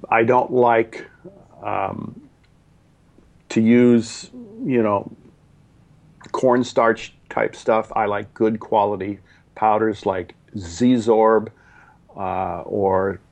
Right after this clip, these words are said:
uh, Doctor Scholl's has some powder. Gordon's has some. So powders are an option. But there's a product, too, that I really like that is beneficial, that reduces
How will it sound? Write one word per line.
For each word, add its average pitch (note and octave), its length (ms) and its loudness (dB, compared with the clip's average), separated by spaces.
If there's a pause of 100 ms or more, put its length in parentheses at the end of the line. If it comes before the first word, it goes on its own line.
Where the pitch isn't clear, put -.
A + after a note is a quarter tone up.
(100)
uh, - 260 -14 (380)
Doctor A2+ 340 0
Scholl's A2+ 540 2
has G#2+ 260 -6
some G2+ 200 -12
powder. G#2 460 -4 (220)
Gordon's G#2+ 540 0
has G#2 280 -4
some. F2+ 400 -6 (720)
So G#2 300 0 (260)
powders D3+ 520 4
are F#2+ 400 -2
an G2+ 180 -6
option. F#2+ 500 -6 (920)
But A#2+ 140 0
there's D3+ 300 4
a A2+ 100 4
product, F#3+ 680 -4
too, E3 200 0
that G#2 160 4
I G2+ 60 0
really C3 640 2 (120)
like A2 480 0
that F#2+ 200 -4
is G#2 200 -8 (440)
beneficial, A#2+ 840 0
that G#2 300 -4 (100)
reduces B2 840 -2